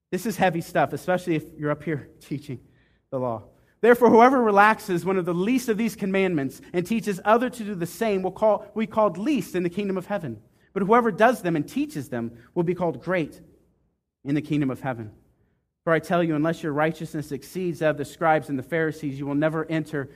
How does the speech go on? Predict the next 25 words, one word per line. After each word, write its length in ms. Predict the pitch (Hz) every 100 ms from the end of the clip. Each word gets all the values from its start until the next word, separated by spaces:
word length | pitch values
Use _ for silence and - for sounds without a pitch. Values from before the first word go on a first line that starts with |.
| _
the 80 | 147
kingdom 340 | - 170 160 147
of 120 | 135
heaven." 380 | 156 143 123 - _
Later 320 | 147 156 151
on, 160 | 160 160
he's 120 | 151
gonna 200 | 151 139
say, 320 | 143 143 135 - _ -
"Be 140 | 165
perfect 680 | 156 - 190 170 - 143 165
as 140 | 147
your 80 | 139
Father 340 | 160 156 151
in 60 | 143
heaven 260 | 151 143
is 100 | 131
perfect." 520 | - - 170 160 123 - _
But 120 | 175
right 220 | 156 175 180
now, 160 | 180
what 160 | 160 165
he's 160 | 175
saying 360 | - 190 180 175
here 340 | 175 170 139